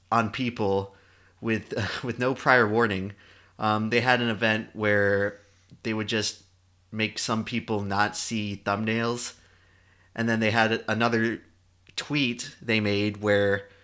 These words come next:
they talked about, um, altering the sub feed where it wasn't in chronological order, and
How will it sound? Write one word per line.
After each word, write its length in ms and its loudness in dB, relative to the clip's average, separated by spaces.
they 100 -2
talked 340 2
about, 580 2
um, 540 -4
altering 400 0
the 80 -2
sub 340 0
feed 380 -10
where 220 4
it 180 2
wasn't 320 0
in 200 -2
chronological 760 2
order, 360 2
and 220 -4